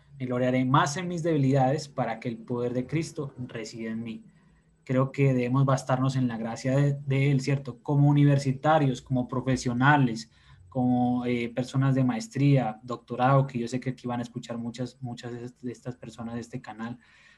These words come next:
Muchas veces dejamos mucho en el conocimiento, en las fuerzas de uno, ¿cierto? Como universitario, como joven, queremos todo hacer en nuestras fuerzas, y la fuerza, la, algo que tiene el joven es su fuerza, pero cuando aceptamos nuestras debilidades,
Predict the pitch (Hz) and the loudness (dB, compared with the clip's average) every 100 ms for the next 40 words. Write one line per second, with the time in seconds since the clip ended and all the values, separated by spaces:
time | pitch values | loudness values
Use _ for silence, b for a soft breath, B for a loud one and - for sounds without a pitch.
0 | _ 139 139 151 143 139 147 147 143 127 | _ 0 2 4 4 4 2 0 -2 0
1 | 135 139 143 143 143 127 - 123 113 117 | 2 4 4 4 2 0 0 -8 -6 -6
2 | 120 151 143 131 117 110 - 123 127 117 | 0 0 0 -4 -8 -8 -6 -4 -4 -4
3 | 113 147 139 113 - 143 135 - 127 127 | 0 2 2 0 -2 -2 -2 -4 -2 2
4 | 131 127 - 135 139 147 143 135 127 123 | 2 2 -2 -2 0 2 2 2 0 2
5 | 143 147 143 b b b - 131 135 143 | 4 4 0 b b b -4 0 4 2
6 | 143 170 170 156 151 151 147 139 135 117 | 2 2 4 4 4 0 2 2 0 -6
7 | - 175 120 110 - _ 127 127 123 123 | 0 0 0 -8 -14 _ 0 2 2 0
8 | 139 127 151 147 131 127 120 113 113 _ | 0 0 2 0 2 -2 -2 -6 -10 _
9 | - _ _ 127 143 143 - 143 139 147 | -20 _ _ 0 2 2 2 4 6 4
10 | 147 143 139 - 170 139 - - _ _ | 2 2 2 0 2 2 0 -10 _ _
11 | _ _ _ _ 135 135 135 147 139 143 | _ _ _ _ 0 2 4 6 6 6
12 | 147 139 127 139 147 156 165 156 139 135 | 4 2 -2 -2 0 -2 0 -2 2 2
13 | 127 123 117 117 113 120 151 - | 4 2 0 -2 -2 -4 -6 -8